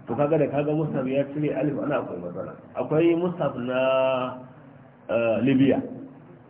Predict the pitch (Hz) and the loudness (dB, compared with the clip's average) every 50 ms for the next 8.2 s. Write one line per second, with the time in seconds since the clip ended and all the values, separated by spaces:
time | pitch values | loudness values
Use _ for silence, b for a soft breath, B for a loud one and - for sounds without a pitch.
0 | - - - - - - - - - - 120 123 - 147 147 147 147 156 165 160 | -20 -20 -20 -20 -20 -20 -20 -8 -2 0 0 2 4 4 4 4 6 4 4 2
1 | - - 139 127 123 123 120 113 107 117 120 113 113 113 113 110 110 110 113 131 | 2 0 -2 -2 -2 -2 -4 -4 -2 -2 -2 0 0 0 0 0 -2 -2 2 2
2 | 143 135 117 110 113 110 113 113 117 123 113 110 123 139 147 131 110 101 - - | 2 2 2 2 0 0 -2 0 0 0 0 2 2 2 0 0 -2 -4 -6 -2
3 | 135 131 120 107 104 101 107 110 113 120 113 104 92 - 87 82 87 85 87 87 | 0 2 2 2 2 0 -2 -2 0 0 0 0 -2 -6 -8 -8 -8 -10 -12 -12
4 | - - - - - - - - - - 175 175 165 156 143 143 160 160 147 160 | -14 -18 -20 -20 -20 -20 -20 -12 0 2 4 4 6 6 6 4 4 4 2 2
5 | 160 180 175 160 151 151 151 147 - 120 120 139 147 151 160 156 147 156 160 175 | 2 4 4 4 4 4 2 0 0 2 2 2 2 4 2 2 0 0 -2 -2
6 | 175 170 151 147 151 156 151 151 139 - 151 156 151 - - 160 160 131 123 - | -2 0 0 2 2 2 0 -2 -4 -2 0 0 0 0 -2 -2 -2 -4 -2 -4
7 | 143 151 151 143 135 139 143 151 151 135 123 123 113 127 127 127 110 - - 101 | -4 -2 -2 -2 -2 0 0 2 0 0 0 -4 -4 0 0 0 0 -2 -6 -8
8 | 95 87 85 87 | -8 -10 -10 -10